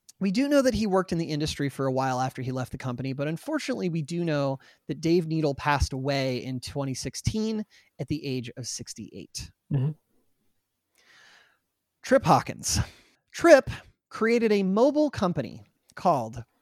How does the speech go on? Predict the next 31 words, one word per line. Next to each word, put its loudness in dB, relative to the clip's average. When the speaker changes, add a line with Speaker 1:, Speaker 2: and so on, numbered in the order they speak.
Speaker 1:
Digital 2
Chocolate -2
in -6
two -4
thousand -2
three. -10
The -4
company 2
was 0
focused 0
on -2
making -4
games -4
for -10
handheld -2
devices -6
like -8
P -8
D 4
As, 2
cell -2
phones, -6
tablets, -4
that -14
kind -12
of -8
stuff. -12
In -2
two 2
thousand 2
five, 4